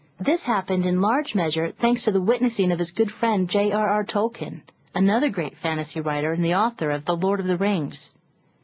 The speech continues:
But Lewis believed that reading the fairy tale by George MacDonald that he just happened to pick up in a train station long ago played a role in his spiritual pilgrimage. Many readers could say the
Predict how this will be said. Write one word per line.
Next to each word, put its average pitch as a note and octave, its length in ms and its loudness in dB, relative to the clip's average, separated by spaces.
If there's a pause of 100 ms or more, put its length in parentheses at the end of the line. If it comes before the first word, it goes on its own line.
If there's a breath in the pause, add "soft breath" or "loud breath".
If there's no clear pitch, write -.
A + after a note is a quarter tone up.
(140)
But - 140 -2
Lewis D#4 320 2
believed F3 540 0
that G3 120 0
reading B3 300 4
the A#3 80 4
fairy A#3+ 380 0
tale F3 280 -2
by F3 140 -2
George G#3 380 0
MacDonald F#3 640 0
that F3 100 -4
he F#3+ 160 0
just C4 400 -2
happened A#3 380 -4
to F#3+ 60 -2
pick B3+ 300 -4
up B3 180 -2
in G#3 80 2
a G3+ 80 0
train A3 300 0
station E3+ 480 -2
long F#3 260 2
ago E3 460 -2 (320 soft breath)
played G#3+ 200 0
a A3 40 4
role G#3 460 0
in D#3 80 -8
his E3 180 -8
spiritual F#3+ 460 -2
pilgrimage. F3+ 800 -4 (880 soft breath)
Many G3+ 240 2
readers F#3 360 0
could F3 120 -6
say E3+ 220 -2
the D#3 100 -6